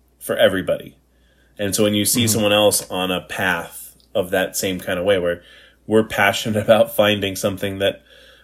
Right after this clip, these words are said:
Speaker 1: probably the majority of people not only don't care about, but maybe don't even know about that particular voice in that particular game. Um, but they know what it's like to be passionate about something, uh,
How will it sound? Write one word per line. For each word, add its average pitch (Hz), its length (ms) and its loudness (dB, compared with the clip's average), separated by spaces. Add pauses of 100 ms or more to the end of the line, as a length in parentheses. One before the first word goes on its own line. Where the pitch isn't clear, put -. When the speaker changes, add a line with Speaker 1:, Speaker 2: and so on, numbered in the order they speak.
(120)
Speaker 1:
probably 143 280 6
the 135 100 -2
majority 127 360 4
of 120 40 -4
people 123 500 -4 (760)
not 127 220 4
only 135 160 2
don't 117 240 2
care 127 160 4
about, 117 220 6
but 110 140 -6
maybe 110 200 0
don't 110 200 0
even 107 240 -4
know 113 160 2
about 90 460 2 (260)
that 95 240 0
particular 95 480 -6
voice 90 320 -4
in 90 60 -10
that 90 140 -8
particular 90 400 -12
game. 87 360 -10 (520)
Um, 85 500 -6 (280)
but 107 120 -6
they 113 120 6
know 113 180 6
what 101 100 2
it's 95 180 -8
like 101 440 0
to 104 100 -4
be 92 560 -6 (100)
passionate 107 540 -4
about 90 260 -2
something, 87 560 -8 (640)
uh, 87 460 -4